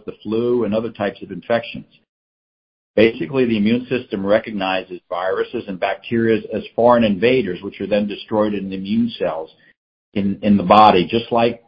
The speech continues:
in the Pac-Man video game. Interestingly,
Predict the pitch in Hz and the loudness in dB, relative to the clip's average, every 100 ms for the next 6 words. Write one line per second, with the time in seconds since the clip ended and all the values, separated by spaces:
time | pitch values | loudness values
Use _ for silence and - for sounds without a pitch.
0 | _ 101 104 104 113 113 117 110 104 110 | _ -4 -2 -4 -4 -4 -2 -2 0 -2
1 | 110 82 76 71 73 69 _ _ _ _ | -4 -6 -8 -12 -16 -20 _ _ _ _
2 | _ _ _ _ - 160 - 165 117 104 | _ _ _ _ -6 -4 0 0 0 -4
3 | 98 92 90 95 104 | -4 -2 -2 -4 -8